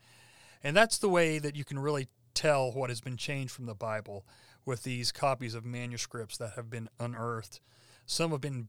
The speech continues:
buried under earth, different things like that. It's just like any other manuscripts that have been found over time. But on May fifteenth, eighteen twenty-nine, during the time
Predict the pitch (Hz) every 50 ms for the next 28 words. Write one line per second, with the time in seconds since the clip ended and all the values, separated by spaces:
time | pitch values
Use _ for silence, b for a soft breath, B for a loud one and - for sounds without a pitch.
0 | _ - 135 135 139 147 151 151 151 151 147 139 - - 135 135 131 131 123 -
1 | 131 139 147 151 147 147 143 - - - 131 147 131 110 147 139 131 117 131 123
2 | 117 - - 127 120 113 110 107 _ _ _ _ _ - 120 - 160 143 - -
3 | 127 - - - 143 147 147 143 - 147 143 139 143 135 131 - - - _ -
4 | 131 131 156 196 220 202 147 - - 127 117 117 - 135 123 123 120 123 127 123
5 | - - 131 123 123 123 120 120 120 - - 120 117 117 117 107 - - - 135
6 | 131 127 117 110 104 - _ _ _ _ _ _ _ _ _ _ _ _ _ _
7 | _ _ _ _ _ _ _ _ - 95 - 147 143 147 147 156 156 156 170 190
8 | 202 208 208 190 - - _ - - 180 170 - - - 185 170 143 139 135 -
9 | 143 147 143 - 147 135 - 147 135 131 120 123 143 156 156 135 120 117 127 127
10 | - b b b b b b b b b b b b b b - 160 151 147 139
11 | - - - 175 160 156 147 143 147 135 123